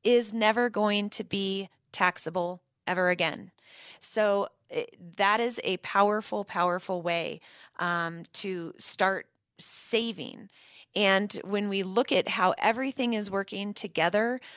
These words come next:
um, in the future with your income, Social Security, where you're gonna be taking income from, all of that is affected. So if all you have is I R A money, and now you're, you're providing a lot of that income gap through I R A money that is fully taxable,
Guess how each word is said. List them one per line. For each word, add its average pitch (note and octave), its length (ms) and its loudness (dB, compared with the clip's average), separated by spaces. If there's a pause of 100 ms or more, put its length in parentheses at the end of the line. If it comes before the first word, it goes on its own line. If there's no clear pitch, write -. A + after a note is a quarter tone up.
(220)
um, F3+ 420 2
in G3+ 160 4
the G#3 80 4
future B3+ 480 2
with G#3 180 0
your D3+ 140 0
income, A#3 540 0
Social - 340 0
Security, A#3 640 2
where G3 240 4
you're A3 140 2
gonna G#3+ 140 2
be G3+ 120 2
taking G3 360 0
income G3 360 -2
from, F#3+ 440 4 (360)
all G#3 240 6
of B3 120 -2
that G#3+ 180 4
is F#3+ 140 0
affected. - 560 -4
So G3+ 160 2
if F#3+ 100 -6 (140)
all G#3 180 6
you C4 160 -2
have A#3 320 2
is G#3 200 -4
I G3 180 4
R G3 100 0
A G#3+ 160 0
money, F#3+ 440 -6 (340)
and G3 200 0
now G3+ 180 4
you're, G#3 320 -2 (120)
you're G3+ 240 -6
providing G3 720 -2
a G3 120 -2
lot F#3+ 240 2
of F#3 100 -6
that F#3 220 2
income G3+ 420 -6
gap F#3 320 2
through G#3 380 -4
I F#3 220 4
R F#3 100 2
A F#3 120 0
money F3 300 -6
that F#3+ 140 -6
is F3 120 -4
fully F#3 300 -4
taxable, D#3+ 600 -8